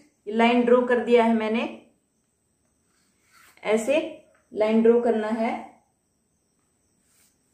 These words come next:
लाइन ड्रॉ हो गया। अब यहाँ से हम अपना shape देंगे, थोड़ा सा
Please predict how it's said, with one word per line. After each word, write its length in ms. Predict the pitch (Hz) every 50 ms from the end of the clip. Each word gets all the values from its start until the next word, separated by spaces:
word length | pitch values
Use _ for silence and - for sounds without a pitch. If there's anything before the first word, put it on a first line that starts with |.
| _ _ _ _ _ _ _ - -
लाइन 300 | 214 226 226 240 240 226
ड्रॉ 160 | 226 247 254
हो 160 | 240 247 220
गया। 200 | 202 226 233 269 277 - - - - - _ -
अब 440 | 262 233 220 - - - - _ _ -
यहाँ 380 | 202 220 233 226 - 269 294 320
से 160 | 311 - 254 240
हम 280 | 240 226 220 214 233 226
अपना 480 | 208 - - 220 220 254 294 311 - - -
shape 460 | - - - 240 233 220 208 - 202
देंगे, 400 | 175 196 190 180 180 175 175 -
थोड़ा 320 | - 196 180 175 175 175 175
सा 240 | 175 226 240 311